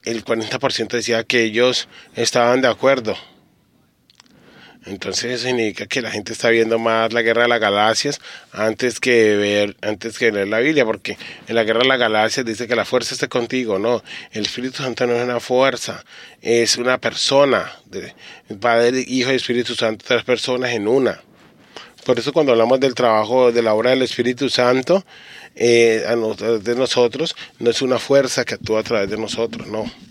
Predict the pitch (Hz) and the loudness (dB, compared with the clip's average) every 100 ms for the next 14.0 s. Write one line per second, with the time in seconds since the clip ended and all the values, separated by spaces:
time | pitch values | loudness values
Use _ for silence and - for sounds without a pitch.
0 | _ - - - - _ _ - - - | _ -20 -20 -20 -20 _ _ -20 -20 -20
1 | - - - - - - - - 123 131 | -20 -20 -20 -20 -20 -20 -14 -6 -2 2
2 | 131 - - 131 - 139 135 131 175 - | 2 2 -2 -4 2 2 4 4 2 0
3 | - - - 139 120 120 110 113 120 127 | -18 -14 0 0 2 2 4 4 4 4
4 | 127 131 139 147 131 110 113 107 131 120 | 4 6 6 4 4 0 -4 -4 -4 -2
5 | 120 117 117 180 - - - _ 117 113 | 0 0 0 -4 -4 -16 -20 _ 2 4
6 | 110 110 123 123 107 - 139 - - - | 4 4 2 2 0 0 0 0 -2 -6
7 | _ _ _ _ _ - _ - 120 123 | _ _ _ _ _ -20 _ -10 -2 2
8 | 120 110 107 120 107 - 120 120 101 90 | 4 4 4 4 2 0 0 2 -2 -6
9 | - - _ _ _ _ _ - - _ | -12 -20 _ _ _ _ _ -20 -20 _
10 | _ 110 117 113 113 110 - 120 113 123 | _ 2 4 6 4 2 0 0 2 4
11 | 139 127 120 120 113 107 107 104 110 143 | 4 2 2 2 4 2 2 2 2 0
12 | - - - 110 113 110 110 110 101 104 | -4 -18 -18 0 2 2 0 -2 -4 -6
13 | 113 - 107 127 110 101 107 104 90 110 | -8 -8 -2 2 2 0 -8 -10 -6 -6